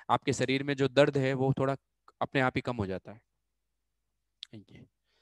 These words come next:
तो अंतःपर्दवी जालिका का और पूरा काम समझ में आ गया आपको, यहाँ पे काम क्या है इसका? हाँ, बनी हुई किससे पता चल गया?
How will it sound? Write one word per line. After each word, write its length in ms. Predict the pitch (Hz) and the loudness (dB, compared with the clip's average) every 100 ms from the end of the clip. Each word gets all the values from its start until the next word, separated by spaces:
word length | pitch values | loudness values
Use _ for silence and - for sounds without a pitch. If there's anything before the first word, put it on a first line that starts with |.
| _ _ _ - | _ _ _ -2
तो 80 | |
अंतःपर्दवी 500 | 123 127 143 147 151 | 0 2 4 4 2
जालिका 460 | 147 143 147 156 156 | 2 2 2 2 2
का 360 | 156 156 156 - _ _ 123 | 4 2 2 -8 _ _ 0
और 560 | 120 123 127 123 120 - - - _ _ _ _ - | 4 4 4 2 0 -4 -20 -20 _ _ _ _ 2
पूरा 200 | 139 151 | 4 4
काम 300 | 143 156 147 | 2 0 -6
समझ 240 | - 151 156 | -2 -2 2
में 120 | 156 | 0
आ 40 | |
गया 160 | 143 156 | 4 2
आपको, 320 | 151 160 165 - _ _ - | 2 0 -2 -6 _ _ -6
यहाँ 100 | 127 | -2
पे 120 | 143 | -2
काम 260 | 135 135 143 | 0 -2 0
क्या 120 | 147 | 0
है 60 | 139 | 0
इसका? 340 | - 143 147 _ _ _ _ _ _ _ _ _ _ _ _ _ _ _ _ _ _ _ _ _ _ _ _ _ _ - | -2 -6 -8 _ _ _ _ _ _ _ _ _ _ _ _ _ _ _ _ _ _ _ _ _ _ _ _ _ _ -2
हाँ, 220 | 135 175 - - 156 | -2 -2 -10 -20 -2
बनी 180 | 131 151 | 2 2
हुई 160 | 156 156 | 2 0
किससे 300 | 156 156 151 | -2 0 0
पता 200 | 147 151 | 0 0
चल 140 | 147 | 0
गया? 360 | 143 151 151 | 2 2 2